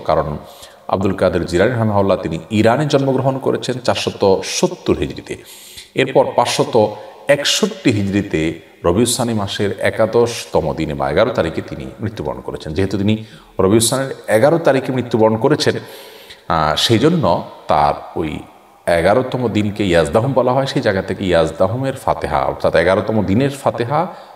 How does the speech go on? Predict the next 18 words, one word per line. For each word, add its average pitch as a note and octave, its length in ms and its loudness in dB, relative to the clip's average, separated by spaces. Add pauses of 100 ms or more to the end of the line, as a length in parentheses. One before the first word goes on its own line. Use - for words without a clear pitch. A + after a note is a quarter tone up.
(180)
আহ, C#2 360 -2
বা D#2 200 2
এগারোতম D2+ 340 0
দিনের C#2+ 280 -8
দোয়া G#2 320 2 (340)
বলা D#2+ 220 0
হয়। - 160 -6 (840)
তো - 60 2
এই D3 140 4
দিনে D#3 340 2
মূলত G#2 300 2
আব্দুল G2 200 2
কাদের E2+ 220 2
জিলানী F2+ 180 0
রহমতুল্লাহ G2+ 320 2
আলাইহির F2+ 260 2
মৃত্যুর D#2+ 280 -6
কারণে D2+ 480 -2